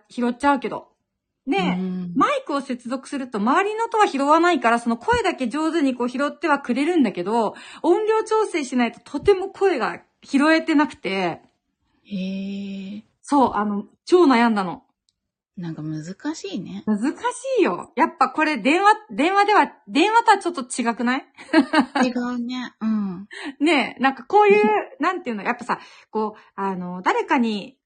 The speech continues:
Speaker 1: 外野がいるというか、その、聞いてくれる人がいるかどうかっていうところだね。やっぱ違いはね。きっとね。
Speaker 2: うんうん。うん。
Speaker 1: う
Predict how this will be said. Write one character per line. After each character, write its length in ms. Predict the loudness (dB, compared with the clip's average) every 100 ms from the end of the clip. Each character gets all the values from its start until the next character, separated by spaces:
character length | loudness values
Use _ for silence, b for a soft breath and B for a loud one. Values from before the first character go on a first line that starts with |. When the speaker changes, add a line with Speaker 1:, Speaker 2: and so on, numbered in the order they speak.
| _
Speaker 1:
外 220 | 0 2 4
野 140 | 4
が 80 | 4
い 60 | 4
る 140 | 2
と 60 | 0
い 60 |
う 40 | -4
か、 200 | -4 -6
そ 100 | -8
の、 220 | -10 -10
聞 120 | 2
い 80 | 2
て 80 | 2
く 100 | 2
れ 120 | 2
る 60 | 2
人 140 | 0
が 80 | -2
い 60 | 0
る 80 |
か 100 | 0
ど 120 | -2 0
う 40 |
か 120 | -2
っ 160 | -4 -6
て 100 | 0
い 420 | 2 0 -4 -8
う 60 | -8
と 120 | -4
こ 120 | 0
ろ 100 | 2
だ 80 | 0
ね。 80 | -4
や 60 |
っ 40 | -8
ぱ 100 | -8
違 320 | -4 -2 0
い 20 |
は 80 | 0
ね。 260 | -2 -6 _ _
き 80 | -20
っ 60 | -10
と 100 | -2
ね。 240 | -2 -2
Speaker 2:
う 40 | -6
ん 20 | -10 -12 -8 -8 -8 -14 -16 _ -12
う 100 | -10
ん。 120 | -10 _
う 80 | -2
ん。 60 | 0
Speaker 1:
う 40 | 0